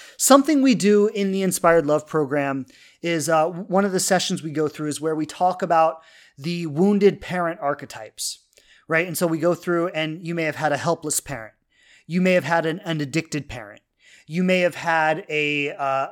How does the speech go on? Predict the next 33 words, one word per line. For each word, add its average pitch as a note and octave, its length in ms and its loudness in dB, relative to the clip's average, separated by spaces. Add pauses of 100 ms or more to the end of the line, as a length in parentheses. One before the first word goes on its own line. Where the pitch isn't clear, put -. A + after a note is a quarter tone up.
a, C3+ 300 -4 (220)
what D#3 200 -8
was D#3 240 -6
an D#3+ 120 -4
abusive C#3+ 440 -8
parent, G#2+ 300 -20 (340)
right? D#3+ 240 -2
You E3 140 -8
may E3 120 -4
have D#3+ 120 -4
had, D3+ 420 -2 (240)
uh, C#3+ 160 -12
I'm C#3+ 200 -14 (440)
drawing C#3 260 -8
a - 20 -10
blank C3 240 -12
now, A#2+ 100 -10
trying B2+ 200 -12
to A#2+ 40 -16
think C3 140 -10
of A#2+ 80 -14
all A#2 140 -10
of A2 60 -18
them. G#2 140 -20 (500)
Um, D3+ 580 0 (540)
y-, E3+ 220 -16
you E3+ 240 -6
may F3+ 160 2
have E3+ 140 2
had D#3 360 -2
a D#3 120 -6
guilt-tripping C#3+ 680 -4
parent. A#2 380 -14